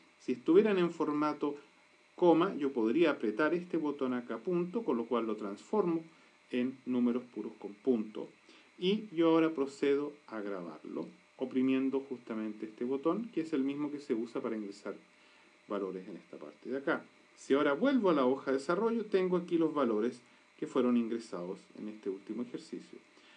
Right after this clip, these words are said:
De esta forma yo puedo leer valores e ingresar valores. Y lo importante es que siempre trabajando en esta hoja, ustedes se fijen de pasar los datos a Excel, por ejemplo, y si el Excel de ustedes está trabajando con coma,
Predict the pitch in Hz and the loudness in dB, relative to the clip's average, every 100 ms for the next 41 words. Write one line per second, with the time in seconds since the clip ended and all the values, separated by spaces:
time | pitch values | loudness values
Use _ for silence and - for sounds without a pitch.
0 | - - 131 156 208 240 - 220 214 208 | -20 -18 2 4 4 2 0 2 2 2
1 | 190 - 113 95 87 104 101 131 302 302 | 2 2 0 0 -2 -2 2 2 4 2
2 | 220 190 185 180 - - _ - 101 95 | 2 4 4 0 -6 -20 _ -8 -8 -8
3 | 85 82 - 123 117 92 85 - - - | -10 -12 -4 -2 0 -4 -10 -14 -18 -20
4 | _ _ - - - _ 156 143 139 135 | _ _ -20 -20 -20 _ -4 0 0 -2
5 | 143 - 180 - 190 175 - - - - | -2 0 2 2 0 0 -2 -4 -4 -6
6 | - - - 120 139 160 156 123 104 - | -18 -12 -2 0 2 0 0 0 -2 -6
7 | 104 107 156 165 - 202 202 - 202 - | -6 -4 -4 -4 0 2 2 0 -4 -4
8 | - - - 135 143 139 135 135 160 160 | -20 -14 -12 -6 0 0 0 -2 -4 -4
9 | 160 143 120 - 87 - 220 247 202 175 | -2 -2 -4 -6 -8 -2 0 0 -2 0
10 | 156 - 139 - - 95 - 254 233 - | 0 0 -4 -6 -14 -16 -4 2 2 2
11 | 107 101 101 90 - 160 - - _ - | -4 -4 -8 -12 -8 -8 -8 -18 _ -14
12 | 117 123 104 - 175 208 240 - 226 190 | -4 0 0 0 2 4 2 0 4 4
13 | 180 131 - 127 147 151 156 165 165 165 | 4 -2 -2 -2 0 0 0 -2 0 0
14 | 170 170 - 196 156 127 | 0 -4 2 4 6 4